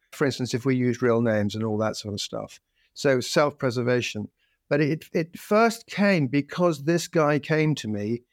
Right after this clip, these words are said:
who I knew to be a scammer. I'd known him. I've been, I mean, I've lived in Jamaica for about thirty-five years in the same house, in the same community, which is not a gated tourist community. It's a Jamaican community. I don't know any white people in Jamaica. And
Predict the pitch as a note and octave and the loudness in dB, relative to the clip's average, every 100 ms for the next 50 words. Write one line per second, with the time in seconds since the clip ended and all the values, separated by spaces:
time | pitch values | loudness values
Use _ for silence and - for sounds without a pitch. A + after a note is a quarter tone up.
0 | _ _ D3+ D#3 D3+ D#3+ E3 E3+ C#3+ C3+ | _ _ -2 2 4 4 4 2 2 2
1 | A#2+ - C3 B2 A#2+ C3 B2+ A#2+ A#2+ D3+ | 2 2 2 2 2 2 0 -2 -4 -4
2 | D3 C#3+ D3 D3 C#3+ C3+ D3+ C#3+ B2 C3 | -4 -4 -2 0 0 2 0 0 -2 -2
3 | B2 - B2 A2+ - B2+ A#2+ - B2 A2+ | -2 -4 -6 -6 0 0 0 -2 -2 0
4 | A#2+ G#2 - C#3 B2+ - A#2+ A#2 B2 A#2 | 0 0 0 0 0 0 0 0 0 0
5 | - A#2+ A2+ - A#2 A#2 B2 A#2+ A#2 - | -2 -4 -4 -2 -2 -2 -4 -2 -2 -6
6 | G2+ G#2+ _ _ _ C3+ C3 B2+ C#3+ C3 | -8 -10 _ _ _ -6 -4 0 2 2
7 | C3 B2+ A#2+ A#2 A#2+ G#2 C3 A#2+ - - | 0 0 0 2 -2 -2 0 0 0 -4
8 | G#2+ G#2 A2+ G#2+ G#2 A#2 G#2+ - C3 B2 | -2 -2 -2 -2 -2 0 -2 0 0 0
9 | - G#2 G#2+ G2+ G2+ G2 G#2 G#2+ B2+ A#2+ | -2 -10 -6 -4 -4 -4 -2 0 0 0
10 | A#2+ - C3 A#2+ A2 A2 - G#2 G#2+ F#2+ | -2 -2 0 2 2 0 -2 -6 -6 -10
11 | - G2+ G2 G#2 - _ _ _ _ _ | -10 -12 -12 -16 -20 _ _ _ _ _
12 | C3+ C3+ C3 | 0 2 2